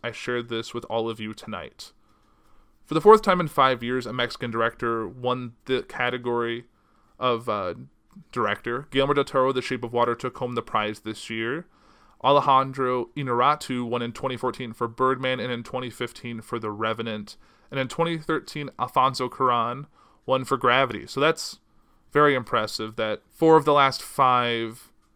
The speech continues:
Best Picture win-, er, sorry, director winners have all been of Mexican heritage. And Shape of Water is a pretty phenomenal mil-,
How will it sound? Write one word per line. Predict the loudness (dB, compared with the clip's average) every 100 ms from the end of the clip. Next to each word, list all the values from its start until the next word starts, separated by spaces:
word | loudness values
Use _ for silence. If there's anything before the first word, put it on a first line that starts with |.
| _ _ _ _ _ _
Best | 0 0 0
Picture | -2 -2 -2 -2
win-, | -2 -4 2
er, | 6 6 4 -2
sorry, | -2 -2 -6 _ _ _
director | 4 8 8 6 0
winners | 2 -2 -2 -6 -6
have | -8 -2
all | 0 0
been | 0 -4 -4 -6
of | -4 -2 -2 -8 -20 -6
Mexican | -4 -4 -8 -8 -6 -8 -8
heritage. | -6 -4 -6 -12 -16 -20 _ -8
And | -4 -2
Shape | 2 2
of | 4
Water | 4 4
is | 0 -2
a | -6 -8 _ _ -6
pretty | -2 0
phenomenal | 0 0 0 -2
mil-, | -2 -4 -6